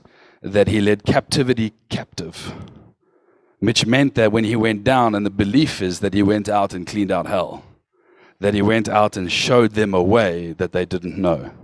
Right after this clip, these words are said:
Because if you were a thinker, you would ask this question.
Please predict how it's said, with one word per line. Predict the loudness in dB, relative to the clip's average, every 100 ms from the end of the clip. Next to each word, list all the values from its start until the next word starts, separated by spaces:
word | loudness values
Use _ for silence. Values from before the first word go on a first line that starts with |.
| -20 _ _ _ _ _ _ -4
Because | -2 2 0 0 -10 -20 -10
if | -8 -2
you | 2
were | 4
a | 4
thinker, | 2 -2 0 0 0
you | 0 2
would | 4
ask | 4 4
this | 0 -2
question. | 0 0 0 -2